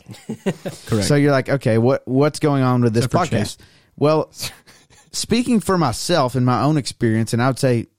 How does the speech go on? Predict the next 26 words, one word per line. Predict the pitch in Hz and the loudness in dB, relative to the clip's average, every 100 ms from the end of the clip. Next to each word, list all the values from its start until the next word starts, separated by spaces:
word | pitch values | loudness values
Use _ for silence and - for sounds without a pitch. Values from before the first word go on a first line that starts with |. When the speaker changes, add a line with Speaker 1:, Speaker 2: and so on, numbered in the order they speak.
| _ _ _ _ | _ _ _ _
Speaker 2:
eh, | 135 - | -12 -8
you | 127 135 | -2 0
guys | 151 131 | 2 2
affirm | 127 - 135 127 120 | 0 0 0 2 0
if | 110 | 0
you | 123 | 2
had | 117 | 2
the | 104 | 0
same | 123 107 | -2 -2
experience. | - - 110 95 - - | -4 -2 0 -2 -8 -18
Speaker 1:
Sure. | - 104 - | -14 -12 -4
Speaker 2:
Um, | 131 120 104 - | 0 0 0 -4
growing | 127 151 180 156 | 0 2 2 0
up | 151 | 0
in | 143 | 0
a | 120 | 0
Baptist | 113 139 131 127 | 0 0 0 -2
church | - 131 101 - - - - | -2 -2 -2 -6 -14 -14 -6
in | 120 | 0
a | 117 113 104 - _ _ _ _ | 0 0 -2 -8 _ _ _ _
largely | - 127 135 123 123 | -2 0 2 0 -2
Baptist | 98 123 131 - 117 - | 0 0 0 -2 -4 -4
area. | - 127 110 98 123 | -2 0 0 -2 -4
Speaker 1:
You | 120 | 0
lost | 107 98 | 2 0
me. | - - | -2 -4